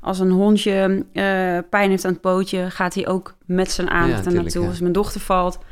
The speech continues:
Speaker 2: Kusje
Speaker 1: en
Speaker 2: erop.
Speaker 1: kusje erop.
Speaker 2: Ja,
Speaker 1: Dus
Speaker 2: ja,
Speaker 1: allemaal
Speaker 2: ja.
Speaker 1: aandacht, allemaal energie. Eh, en daar ga je weer naar terug. Dus in drie weken tijd ga je met jezelf, eh,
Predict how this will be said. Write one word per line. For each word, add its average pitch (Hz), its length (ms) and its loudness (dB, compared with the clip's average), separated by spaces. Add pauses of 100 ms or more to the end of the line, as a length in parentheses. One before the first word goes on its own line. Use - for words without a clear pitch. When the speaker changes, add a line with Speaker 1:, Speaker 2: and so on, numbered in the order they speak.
(100)
Speaker 2:
Kusje 110 260 -2
Speaker 1:
en 95 100 0
Speaker 2:
erop. 95 240 0
Speaker 1:
kusje - 300 -2
erop. 135 160 -2
Speaker 2:
Ja, 135 160 2
Speaker 1:
Dus 95 120 2
Speaker 2:
ja, 85 80 0
Speaker 1:
allemaal 247 320 6
Speaker 2:
ja. 202 100 2
Speaker 1:
aandacht, 190 360 2
allemaal 226 240 2
energie. 190 500 -2 (420)
Eh, 196 340 0
en 214 80 0
daar 240 180 2
ga 233 140 -4
je 220 100 0
weer 202 120 -2
naar 185 120 0
terug. 180 320 -10
Dus 185 140 -8
in 208 240 0 (100)
drie 254 220 2
weken 196 280 -2
tijd 190 280 -2
ga - 120 -8
je 185 120 -2
met 185 160 -4
jezelf, 185 600 -4
eh, - 100 -14